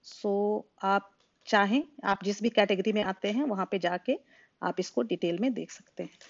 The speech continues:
So मेरे ख्याल से ये क्लैरिटी आ गई होगी कि इस, अ,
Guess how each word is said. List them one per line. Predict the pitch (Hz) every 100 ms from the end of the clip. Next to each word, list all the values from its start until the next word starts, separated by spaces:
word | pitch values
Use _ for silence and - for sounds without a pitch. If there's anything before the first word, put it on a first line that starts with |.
| - _
So | 247
मेरे | 254 277
ख्याल | 285 262
से | 285
ये | 269
क्लैरिटी | 254 233 220 226 240
आ | 185 202
गई | 254
होगी | 262 262 320 - - _ _
कि | - 208 202 196
इस, | 214 196 - 208
अ, | 196 190 190 185